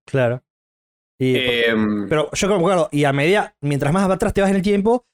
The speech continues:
Speaker 1: más importante. Por ejemplo, papá, la letra papá está re buena, porque, la, porque ellos estudian mucha caligrafía cuando eran
Speaker 2: Sí,
Speaker 1: chicos.
Speaker 2: sí, sí, sí. O sea, además el chabón estuvo en dibujo y demás, y ahí le dan una re
Speaker 1: Claro.
Speaker 2: importancia.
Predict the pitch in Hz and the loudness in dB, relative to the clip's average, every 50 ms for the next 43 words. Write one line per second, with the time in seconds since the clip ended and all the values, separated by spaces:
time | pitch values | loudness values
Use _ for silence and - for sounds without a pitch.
0 | _ _ _ - 143 151 156 147 135 139 147 165 160 139 113 127 143 139 131 139 | _ _ _ -6 -4 -2 -2 0 0 0 0 0 0 0 0 0 0 0 0 0
1 | 123 - 190 180 190 220 - _ _ _ _ _ _ _ _ - 117 123 135 127 | 0 0 0 2 0 0 -2 _ _ _ _ _ _ _ _ -2 0 0 0 0
2 | 143 139 147 139 156 160 156 170 147 143 147 160 185 202 196 190 190 202 247 285 | 0 0 0 0 0 0 0 0 0 2 2 2 4 4 2 2 2 0 -2 -2
3 | _ _ _ _ _ - - 135 131 127 127 120 - _ _ _ - - 107 - | _ _ _ _ _ -6 -4 -2 0 0 -2 -2 -6 _ _ _ -8 -6 -2 -2
4 | 254 - 185 175 139 - - 135 127 123 123 147 165 160 - 123 117 107 107 104 | -2 0 0 0 -2 0 0 0 0 0 0 0 0 0 -2 -2 -2 -2 -2 -4
5 | 101 - 104 101 95 - _ _ _ _ _ _ _ - 113 110 107 104 110 107 | -4 -6 -6 -8 -8 -10 _ _ _ _ _ _ _ -4 -2 -2 0 0 0 0
6 | 107 113 110 104 - 101 - 107 98 - - 107 - _ _ _ _ _ _ _ | -2 -2 -2 -4 -8 -10 -12 -12 -12 -10 -10 -10 -10 _ _ _ _ _ _ _
7 | _ _ _ _ _ _ _ _ _ _ _ - - 139 123 120 120 131 131 - | _ _ _ _ _ _ _ _ _ _ _ -6 -2 0 0 0 0 0 0 0
8 | 120 117 120 127 127 127 123 113 110 - - 120 110 104 107 113 127 131 123 117 | 0 0 0 2 2 0 0 -2 -4 -4 -4 -4 -2 0 0 0 2 0 0 0
9 | 101 104 98 104 117 127 117 - 110 104 101 104 104 104 107 104 104 104 98 95 | -2 -2 -2 0 0 -2 -2 -2 -2 -2 0 0 0 0 0 0 -2 -2 -2 -4
10 | 95 92 92 95 101 113 143 147 143 127 107 101 92 90 - _ | -4 -4 -4 -4 -2 0 0 0 0 0 -2 -4 -6 -10 -20 _